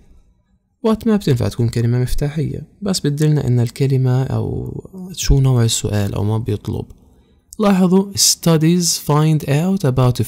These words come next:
friendship. لاحظوا كلمة studies هي كلمة مفتاحية. Find out about friendship.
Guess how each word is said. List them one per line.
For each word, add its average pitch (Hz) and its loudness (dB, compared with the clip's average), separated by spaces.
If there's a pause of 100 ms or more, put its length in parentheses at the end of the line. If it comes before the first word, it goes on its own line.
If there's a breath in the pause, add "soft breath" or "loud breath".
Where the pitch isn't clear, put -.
friendship. - -6
لاحظوا 180 4
كلمة 143 2 (120)
studies 117 0
هي 95 0
كلمة 110 0
مفتاحية. - -4
Find 170 0
out 123 0
about 107 -2 (140)
friendship. 67 -10